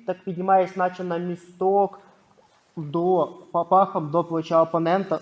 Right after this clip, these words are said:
щоб руку витягнути максимально. Для чого я підхоплюю захват спершу тут? Для того, щоб мі-, щоб опонент не закрив лікоть. Бо може бути таке, що я заберу захват спершу так, ставлю ногу, почну таз піднімати і лікоть закриється.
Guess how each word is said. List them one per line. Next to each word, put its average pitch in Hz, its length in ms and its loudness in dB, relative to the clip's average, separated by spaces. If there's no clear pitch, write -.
щоб - 280 -4
руку 170 220 2
витягнути 156 440 4
максимально. 131 640 0
Для 156 80 2
чого 220 240 2
я 214 140 4
підхоплюю 202 460 0
захват 185 320 -2
спершу 196 340 -2
тут? 262 280 -6
Для 170 80 -4
того, 214 260 -4
щоб 180 180 -10
мі-, 185 220 -6
щоб 180 200 -6
опонент 185 480 -2
не 180 360 -2
закрив 175 420 -4
лікоть. 151 400 -12
Бо 160 100 -4
може 190 200 -2
бути 190 200 -2
таке, 190 240 -4
що 185 140 -12
я 180 160 -2
заберу 180 300 -4
захват 170 400 -2
спершу 180 420 -4
так, 233 340 0
ставлю 180 380 2
ногу, 185 320 0
почну 170 260 -12
таз 185 140 -4
піднімати 185 440 -2
і 175 80 -4
лікоть 180 240 -2
закриється. 131 520 -10